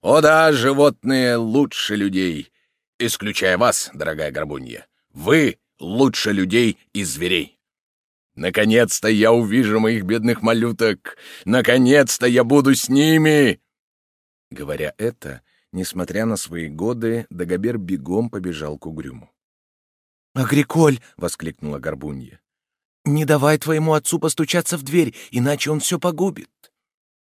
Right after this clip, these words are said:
В два прыжка Агриколь был возле отца.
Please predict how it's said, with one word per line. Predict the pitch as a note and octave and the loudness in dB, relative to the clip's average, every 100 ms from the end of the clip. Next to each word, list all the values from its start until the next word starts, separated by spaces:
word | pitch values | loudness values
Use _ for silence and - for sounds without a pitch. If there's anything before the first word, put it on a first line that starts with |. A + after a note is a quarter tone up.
| _ | _
В | - C2+ | -18 -16
два | C2+ F#2 F#2+ | -4 0 0
прыжка | F2+ E2 - - A2 | 0 -4 -6 -2 0
Агриколь | F#2 E2 D#2 G#2 G#2 | 0 -4 -6 -2 -2
был | G2 A2 | -2 -4
возле | E2 E2 E2 F2 | -4 -6 -6 -8
отца. | - - - B1 | -8 -12 -12 -14